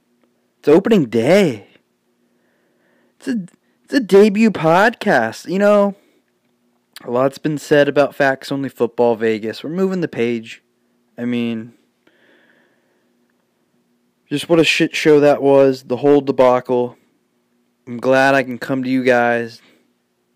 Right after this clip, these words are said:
bringing back the podcast to a different feed. We're going through a rebrand. You guys heard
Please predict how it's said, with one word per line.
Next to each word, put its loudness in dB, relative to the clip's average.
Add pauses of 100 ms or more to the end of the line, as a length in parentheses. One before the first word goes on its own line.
(280)
bringing -6
back 2
the -4
podcast -4
to -8
a -4
different -4
feed. -10
We're -10
going -4
through -2
a -4
rebrand. -4
You -10
guys -2
heard -4